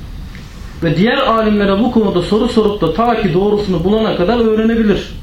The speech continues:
Çünkü ilim mümin erkek ve mümin kadına farzdır. Hadiste geldiği gibi. İşte bu Allah'ın imtihanıdır.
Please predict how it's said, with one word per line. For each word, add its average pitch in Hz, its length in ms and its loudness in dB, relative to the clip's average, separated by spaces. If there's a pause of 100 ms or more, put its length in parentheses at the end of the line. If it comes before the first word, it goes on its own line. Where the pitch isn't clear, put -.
(920)
Çünkü 254 320 0
ilim 269 440 0 (460)
mümin 226 540 2
erkek 190 440 0
ve 190 80 2
mümin 214 400 2
kadına 196 340 2
farzdır. 254 460 0 (320)
Hadiste 185 380 0
geldiği 185 420 2
gibi. 131 240 0 (480)
İşte 240 320 0
bu 269 120 2
Allah'ın 240 400 2
imtihanıdır. 208 580 0